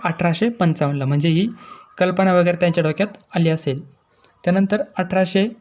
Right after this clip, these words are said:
चौसष्ट, बघा, अठराशे चौसष्ट वन खात्याची निर्मिती. महत्त्वाचं आहे, याच्यावरती प्रश्न येऊ शकतो. बघा,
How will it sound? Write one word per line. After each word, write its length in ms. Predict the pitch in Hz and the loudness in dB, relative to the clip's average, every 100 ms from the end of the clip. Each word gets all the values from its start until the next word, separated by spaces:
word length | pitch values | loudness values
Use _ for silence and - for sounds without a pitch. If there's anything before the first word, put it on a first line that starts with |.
| _ _ _ _ _ _ _ _ - | _ _ _ _ _ _ _ _ -2
चौसष्ट, 480 | 185 175 180 - 139 - _ _ _ _ _ | 0 0 -2 -2 -8 -10 _ _ _ _ _
बघा, 160 | 165 170 - | -4 -4 -10
अठराशे 440 | 165 170 170 - 226 - - _ - _ | -6 -4 -2 -2 -4 -8 -20 _ -20 _
चौसष्ट 500 | - 196 180 190 - | 2 2 2 0 0
वन 280 | 135 143 185 185 | -2 0 0 0
खात्याची 400 | 175 175 160 196 | 0 -2 0 4
निर्मिती. 500 | 190 180 143 139 131 - _ _ _ _ 156 | 4 4 -2 -6 -12 -16 _ _ _ _ 0
महत्त्वाचं 480 | 160 175 185 180 | 0 2 0 2
आहे, 100 | 175 196 - _ _ _ 170 | 0 0 -6 _ _ _ -2
याच्यावरती 360 | 165 175 170 | 2 2 2
प्रश्न 300 | 175 175 202 | -2 -2 2
येऊ 200 | 196 185 | 2 2
शकतो. 440 | 165 165 - 139 - _ _ - _ | 2 -2 -4 -10 -10 _ _ -20 _
बघा, 220 | 170 175 | 0 0